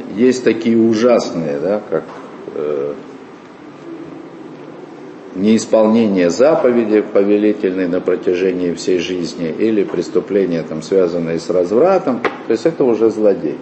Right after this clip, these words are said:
Это уже злодей. Что интересно, э,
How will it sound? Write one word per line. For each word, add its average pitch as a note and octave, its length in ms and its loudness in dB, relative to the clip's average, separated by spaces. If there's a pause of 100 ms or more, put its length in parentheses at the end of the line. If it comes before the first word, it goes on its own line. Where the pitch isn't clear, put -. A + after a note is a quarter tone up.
(1040)
Это - 220 -2
уже G#2+ 200 0
злодей. E2+ 440 -4 (2750)
Что D#3 240 4
интересно, D#3 600 4 (3000)
э, F2+ 360 -2